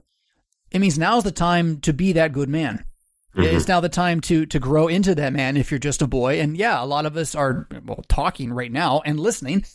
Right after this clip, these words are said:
Speaker 1: uh, because, uh, we're realizing that's what we must do. So, well, I'm gonna let you close it from there.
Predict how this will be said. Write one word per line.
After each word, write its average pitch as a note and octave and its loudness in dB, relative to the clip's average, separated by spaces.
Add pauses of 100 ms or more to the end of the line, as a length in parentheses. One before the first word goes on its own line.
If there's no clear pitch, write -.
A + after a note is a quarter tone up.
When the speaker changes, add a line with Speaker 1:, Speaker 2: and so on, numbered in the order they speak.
(260)
Speaker 1:
uh, - -6
because, D3 -2
uh, D#3 -20 (300)
we're D3 -2
realizing D3+ 2
that's C#3+ -4
what D#3 0
we C#3 -2
must A2+ -4
do. A2+ 0 (680)
So, D3 -2 (160)
well, B2+ -2 (300)
I'm C3+ -6
gonna C3 -2
let C3 -4
you C#3 0
close C#3 -4
it B2+ -8
from A2+ -2
there. A2 -4